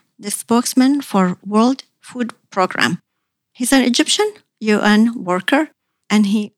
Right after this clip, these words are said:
wrote an article in Arabic in May of this year after the film Sergio was released. And he wrote about this, um, American man, a security,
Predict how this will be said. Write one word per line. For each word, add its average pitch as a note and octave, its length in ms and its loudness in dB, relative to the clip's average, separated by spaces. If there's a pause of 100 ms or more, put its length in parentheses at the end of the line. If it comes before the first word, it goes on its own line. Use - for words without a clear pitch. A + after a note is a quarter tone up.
wrote C4+ 260 0
an - 240 -8 (280)
article B3 400 0
in F3 100 -4
Arabic F#3 460 0
in F3+ 140 4
May F#3+ 280 0
of E3 280 -10
this G3 260 -4
year G3 140 0
after F#3 480 -2
the F#3+ 200 -4
film F#3 300 -2
Sergio G#3 460 -2
was F3 240 -4
released. F3 520 -6 (380)
And C#4+ 100 0
he G#4+ 120 -6
wrote A#4+ 240 -2
about G3+ 240 2
this, G3 500 -4
um, F3 340 -2 (800)
American B3 580 2
man, D#3+ 220 0
a G3 60 0
security, - 720 -2